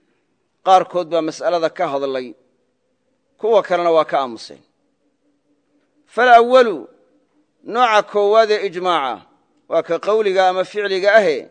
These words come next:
an yusarrixa waa inuu caddeeyo oo sheego kullu fardin,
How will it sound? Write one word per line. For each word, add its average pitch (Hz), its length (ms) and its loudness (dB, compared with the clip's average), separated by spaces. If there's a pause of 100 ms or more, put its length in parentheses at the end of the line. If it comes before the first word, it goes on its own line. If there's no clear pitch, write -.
(600)
an 196 140 -2
yusarrixa 185 640 -2
waa 180 220 0
inuu 185 200 -4
caddeeyo 170 560 -2 (120)
oo 160 100 0
sheego 180 520 0 (760)
kullu 226 340 0
fardin, 175 540 -2